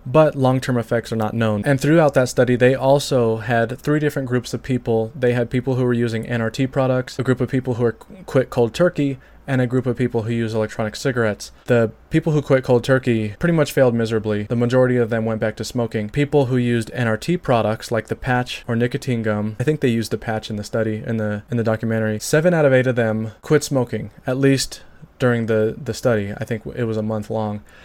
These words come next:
And the same amount of people who use electronic cigarettes also quit smoking entirely. So it goes to show that electronic cigarettes are just as useful, at least in the short term,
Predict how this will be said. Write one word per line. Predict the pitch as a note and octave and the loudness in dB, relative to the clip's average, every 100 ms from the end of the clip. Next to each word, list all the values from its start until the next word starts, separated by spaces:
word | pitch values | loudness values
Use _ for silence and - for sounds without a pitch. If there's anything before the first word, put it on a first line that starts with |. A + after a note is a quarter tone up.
| - - - - | -20 -20 -14 -2
And | C#3 B2 | 2 2
the | A#2 | 2
same | - D#3+ F#3 | 2 2 2
amount | C3+ A#2+ | 2 0
of | - | -2
people | B2 A2+ A2 G#2+ | -4 -2 -2 -2
who | B2 | -4
use | A#2+ A2+ | -2 0
electronic | A2+ A2 - A#2+ A#2 | -2 -2 -2 -2 -2
cigarettes | C3+ A#2+ A2 - - - - - - | -2 0 0 -2 -12 -20 -20 -20 -10
also | B2 - A#2 | -6 -4 -4
quit | - A#2 | -2 -4
smoking | - A2+ A2 A2 | -2 -6 -4 -6
entirely. | G#2+ A2+ G#2+ G#2+ G#2+ | -4 -2 -2 -2 0
So | C3+ | 2
it | C3 | 4
goes | C#3 C3 | 4 2
to | B2+ | -2
show | D3 C#3+ B2 A#2 | 0 2 2 0
that | - A#2 | -2 0
electronic | A2+ A2+ - A#2+ A2+ | 0 -2 -2 -4 -4
cigarettes | C#3 C3 A#2+ A2 - | -4 -2 0 -2 0
are | C#3+ E3 A#2+ | 2 4 2
just | B2+ B2 | 0 -2
as | C3 A#2 | -2 0
useful, | C#3+ - A#2+ G#2+ G#2 - | -2 -2 0 0 0 -4
at | B2 | -2
least | B2 B2 | -2 0
in | C#3 | -2
the | |
short | B2 C#3 C#3 | 0 0 0
term, | A#2 G#2+ | -4 -6